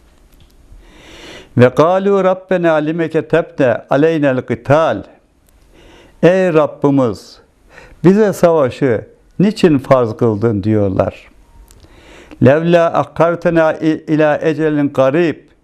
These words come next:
"Eğer bizi yakın bir zamana kadar geri bıraksaydın ya." diyorlar. "Kul meta'ud dünya kalil." De ki, dünya zevki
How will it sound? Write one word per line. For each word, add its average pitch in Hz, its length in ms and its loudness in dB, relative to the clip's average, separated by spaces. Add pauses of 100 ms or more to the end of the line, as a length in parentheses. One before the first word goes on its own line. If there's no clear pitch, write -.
(3500)
"Eğer 170 420 0
bizi 180 580 -2 (120)
yakın 170 520 0
bir 170 100 0
zamana 156 540 -2
kadar 127 500 -4 (420)
geri 160 360 0
bıraksaydın 156 640 0
ya." 113 420 0
diyorlar. 101 680 -4 (1200)
"Kul 139 220 2
meta'ud 135 720 0 (120)
dünya 131 500 0
kalil." 120 480 -2 (420)
De 180 180 2
ki, 120 400 0 (340)
dünya 202 420 2
zevki 123 720 -2